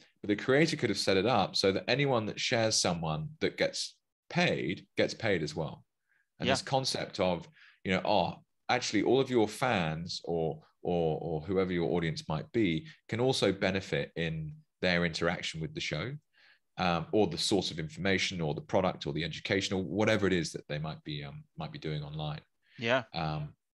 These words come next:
Speaker 1: yeah, so I'm, I'm with you on that. I need to look into Podcast two point oh more. And
Speaker 2: Oh,
Speaker 1: the,
Speaker 2: dude,
Speaker 1: the
Speaker 2: well, if,
Speaker 1: YouTube
Speaker 2: if you
Speaker 1: channel
Speaker 2: need
Speaker 1: that I'm
Speaker 2: help,
Speaker 1: running is, um,
Speaker 2: it's, it's a bit, it's a bit,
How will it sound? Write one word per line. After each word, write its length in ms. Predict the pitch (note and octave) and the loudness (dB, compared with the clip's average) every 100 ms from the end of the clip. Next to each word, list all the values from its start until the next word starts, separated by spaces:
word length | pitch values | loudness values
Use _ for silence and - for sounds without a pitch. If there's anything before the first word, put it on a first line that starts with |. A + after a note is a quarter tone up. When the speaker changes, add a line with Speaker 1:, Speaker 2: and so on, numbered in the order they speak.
| _ | _
Speaker 1:
yeah, 200 | B2+ G#2+ | 2 2
so 180 | - A#2+ | 4 4
I'm, 140 | A#2+ - | 4 0
I'm 140 | A#2 | 2
with 180 | C#3 A#2 | 2 4
you 80 | G2 | 2
on 100 | E2 | 2
that. 160 | F2+ G2+ | 0 0
I 80 | G2+ | -2
need 160 | A#2+ | 0
to 80 | A#2 | 0
look 200 | A#2 A2 | 0 0
into 220 | G#2+ G2 - | -4 -8 -2
Podcast 440 | G2+ - F#2+ - | -2 0 -2 0
two 120 | G2 | -4
point 200 | - D#2 | -4 -2
oh 120 | F2 | 0
more. 440 | E2 E2+ D#2+ G2 A#2 - | 0 0 0 0 -6 -4
And 120 | F2 | 4
Speaker 2:
Oh, 220 | D#3 D3+ | 8 8
Speaker 1:
the, 60 | - | 6
Speaker 2:
dude, 160 | D3 | 4
Speaker 1:
the 40 | D3 | 6
Speaker 2:
well, 100 | D#3+ | 6
if, 100 | D#3 | 6
Speaker 1:
YouTube 140 | E3 - | -2 -2
Speaker 2:
if 0 | |
you 60 | |
Speaker 1:
channel 180 | - D#3+ | 2 4
Speaker 2:
need 60 | D#3 | 4
Speaker 1:
that 40 | |
I'm 40 | C3+ | 6
Speaker 2:
help, 220 | C3 B2 | 8 8
Speaker 1:
running 220 | F2 E2 D#2 | 8 2 -4
is, 180 | - _ | -8 _
um, 60 | D2+ D#2 | -20 -6
Speaker 2:
it's, 300 | D3+ C#3+ - - | 0 8 8 8
it's 180 | C#3+ - | 0 0
a 40 | |
bit, 140 | C#3 D#3 | 0 -2
it's 160 | D3+ - | 2 2
a 60 | |
bit, 300 | C3+ D3 F3+ | 4 6 6